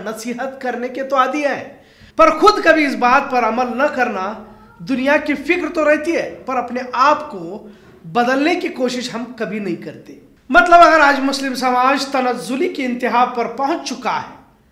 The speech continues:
पस्ती की खाई में जा चुका है, तो इसका वो खुद जिम्मेदार है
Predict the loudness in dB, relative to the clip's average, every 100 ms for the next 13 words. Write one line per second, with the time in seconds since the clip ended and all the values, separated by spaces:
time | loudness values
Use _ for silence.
0 | _ _ _ _ -6 0 0 0 -2 -2
1 | -4 -2 0 0 0 0 -4 -8 -14 -20
2 | -2 2 4 2 0 2 4 4 2 0
3 | -6 -4 0 0 -2 -6 -6 -6 -6 -8
4 | -8 -8 -12